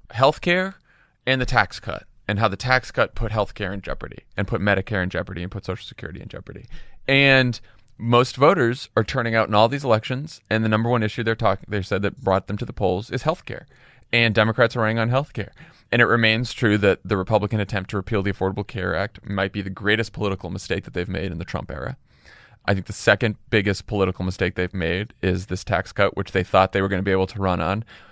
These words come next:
And now, none of them are running on it. None of them are spending money on their ads on the tax cut. None of them are talking about it that much. Only Paul Ryan's talking about it as he goes back home to Wisconsin, because they know it's not popular, and neither is healthcare repeal. And Democrats should run on those two things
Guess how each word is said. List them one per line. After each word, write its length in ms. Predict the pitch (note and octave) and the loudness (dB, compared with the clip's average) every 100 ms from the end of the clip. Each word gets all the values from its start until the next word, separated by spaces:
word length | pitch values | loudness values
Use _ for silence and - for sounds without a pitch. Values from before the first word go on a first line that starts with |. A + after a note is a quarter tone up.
| - | -6
And 120 | A2+ G#2+ | 0 2
now, 400 | D#3 C#3+ D3 D3+ | 4 4 2 2
none 200 | A#2+ A#2 | 2 4
of 100 | B2 | 4
them 120 | C3 | 2
are 60 | B2+ | 6
running 260 | C3+ E3+ | 6 4
on 160 | G2 D#2+ | 0 -2
it. 100 | D#2 - | -4 0
None 180 | A2 | 2
of 60 | A2 | 2
them 120 | A2+ | 0
are 40 | G#2 | -2
spending 360 | - A2 G#2 | 0 0 2
money 260 | G2+ G2 G2+ | 0 2 0
on 100 | G2 | 0
their 140 | F#2+ | 2
ads 240 | G2+ A#2 A2 | 2 0 -2
on 80 | |
the 60 | F#2 | -4
tax 300 | G2+ F#2 - | -2 -2 -2
cut. 220 | - G#2 | -2 0
None 160 | G2 G2+ | 2 2
of 60 | |
them 100 | G#2 | 2
are 60 | G#2+ | 0
talking 340 | B2 D#3 A2+ | 2 0 0
about 160 | G2 F2 | 0 0
it 60 | E2 | 2
that 160 | F#2 | 2
much. 260 | F2+ G#2 - | 2 -2 -2
Only 200 | C3+ E3 | -2 0
Paul 220 | E3+ E3+ | 2 6
Ryan's 280 | D#3+ E3 C#3 | 6 6 2
talking 260 | A#2+ G2 F#2+ | 2 2 0
about 200 | F2+ F#2 | -2 -2
it 40 | |
as 120 | F#2 | -4
he 80 | G2 | -4
goes 200 | F#2+ G2+ | -2 0
back 260 | - G2+ - | 0 0 0
home 180 | A2 G2+ | -6 -4
to 80 | |
Wisconsin, 460 | G#2+ - A#2 G#2+ - - - - - - - | -6 -2 -2 -4 -8 -16 -20 -20 -20 -12 -2
because 240 | B2+ C3 | 2 4
they 140 | B2 B2 | 6 6
know 140 | C3+ | 6
it's 100 | C#3 | 6
not 160 | D3+ - | 4 6
popular, 440 | E3 G3 F#2 A#1+ - | 4 4 -2 -2 0
and 140 | A2 | 2
neither 320 | A2 A#2+ C3 | 2 4 6
is 120 | C3 | 6
healthcare 320 | C3+ E3+ - G2 | 4 2 0 -8
repeal. 420 | - F#2 B1+ - | -6 -4 -6 -6
And 140 | G#2 G#2 | -2 4
Democrats 420 | A#2 B2+ C#3 - | 4 6 4 2
should 160 | B2 | 2
run 160 | A2+ C#3 | 4 4
on 140 | D#3 | 2
those 180 | G#2 G2 | 2 2
two 140 | - G2+ | -2 -4
things 420 | F#2+ G2 A#2 | -2 -2 -4